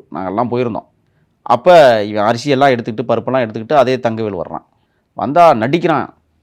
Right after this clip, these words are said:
வீரப்பனார்ட்ட நடிக்கிறான், "மாமா அப்படியாச்சு மாமா, இப்படியாச்சு மாமா, எப்படி கொன்னாங்கன்னே தெரியல மாமான்னு" பயங்கரமா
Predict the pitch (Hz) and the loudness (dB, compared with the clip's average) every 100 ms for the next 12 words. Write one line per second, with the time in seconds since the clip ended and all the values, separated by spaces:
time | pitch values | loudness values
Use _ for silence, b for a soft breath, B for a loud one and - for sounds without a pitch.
0 | _ - 107 - 90 80 123 104 135 131 | _ -10 -10 -10 -12 -12 -12 -12 -12 -12
1 | 98 - _ - 87 98 131 151 135 101 | -14 -16 _ -20 -16 -8 -6 -4 -4 -6
2 | 92 107 113 147 135 139 139 110 110 127 | -8 -10 -10 -10 -8 -8 -8 -8 -6 -6
3 | 127 135 139 123 101 117 117 117 131 139 | -6 -10 -8 -8 -8 -8 -8 -8 -6 -8
4 | 139 127 127 117 127 127 107 113 113 | -8 -6 -6 -6 -8 -6 -6 -6 -6